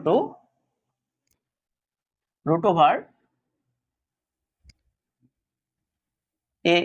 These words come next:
into three plus b। তাহলে অতএব আমরা এক নম্বর সমীকরণটা এভাবে লিখতে পারি, three a plus b equal to zero।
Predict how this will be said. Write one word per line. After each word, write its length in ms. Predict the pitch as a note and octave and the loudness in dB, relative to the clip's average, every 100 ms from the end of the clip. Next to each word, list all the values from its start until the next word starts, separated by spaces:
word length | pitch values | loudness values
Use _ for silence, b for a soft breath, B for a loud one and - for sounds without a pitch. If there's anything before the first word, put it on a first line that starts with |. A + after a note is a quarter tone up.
| - | -2
into 220 | C#3+ C#3 C3 C3 _ _ | -2 0 -4 -6 _ _
three 280 | - E3 F#3+ - _ _ _ _ _ _ _ _ _ _ _ _ | -2 0 0 -4 _ _ _ _ _ _ _ _ _ _ _ _
plus 320 | E3 D3+ D3 B3 - _ _ _ _ _ | 0 2 2 0 -14 _ _ _ _ _
b। 100 | D3 C#3+ - _ _ _ _ _ _ _ _ - | -8 -6 -8 _ _ _ _ _ _ _ _ -8
তাহলে 340 | F#3+ G3 D#3+ | -4 -4 -4
অতএব 500 | F3 E3+ G#3+ D#3 A#3 - | -6 0 0 0 -6 -6
আমরা 240 | D#3 D#3 | -2 0
এক 120 | D3+ | 0
নম্বর 160 | G3+ A3 | -4 -6
সমীকরণটা 460 | G#3 G3+ F#3 F3 | -6 -2 -2 0
এভাবে 260 | D3 D3+ F3+ | -2 -4 -4
লিখতে 220 | E3 - | -6 -6
পারি, 440 | B2 A#2 E3+ D#4+ - _ _ _ _ _ _ _ _ | -4 -2 -2 -4 -10 _ _ _ _ _ _ _ _
three 220 | D#3+ D3+ C3 | -2 2 2
a 80 | F3+ - - _ - | 0 -4 -10 _ -2
plus 320 | C3 B2 B3 - _ _ - | 2 2 -2 -8 _ _ -14
b 140 | C#3 E3+ D3 C#4 - _ _ | -6 -2 -2 -4 -10 _ _
equal 280 | D#3 D3+ C3+ B2 | -12 -2 -2 -2
to 60 | B3+ - _ - C3+ | -6 -6 _ -14 -4
zero। 200 | C#3 | -2